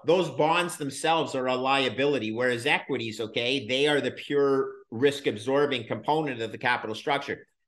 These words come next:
So the, the guys needed to raise, uh, raise more capital for the banking system because everybody knows the banks are undercapitalized.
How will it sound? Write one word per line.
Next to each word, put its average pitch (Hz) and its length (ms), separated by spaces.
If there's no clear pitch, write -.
So 180 260
the, 170 400
the 151 100
guys 175 400
needed 160 340
to 143 100
raise, 139 440
uh, 120 420
raise 139 420
more 131 180
capital 127 540
for 113 140
the 110 60
banking 120 440
system 110 400
because 113 320
everybody 143 420
knows 123 320
the 113 100
banks 117 380
are 107 260
undercapitalized. 110 1120